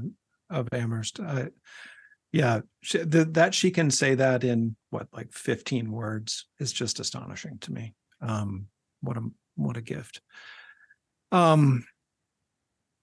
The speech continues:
yeah, the, I do think, um, there i-, there is, it is a time of discerning,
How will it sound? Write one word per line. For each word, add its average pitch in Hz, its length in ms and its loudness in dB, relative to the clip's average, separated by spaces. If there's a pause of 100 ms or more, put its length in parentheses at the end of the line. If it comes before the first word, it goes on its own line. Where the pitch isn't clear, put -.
(640)
yeah, 160 220 8
the, 143 100 6
I 165 140 6
do 196 180 6
think, 190 340 0 (240)
um, 117 460 4 (720)
there 143 160 6
i-, 135 180 6 (160)
there 147 180 6
is, 139 280 4
it 135 100 2
is 143 160 6
a 151 60 4
time 135 260 6
of 110 160 4
discerning, 147 800 2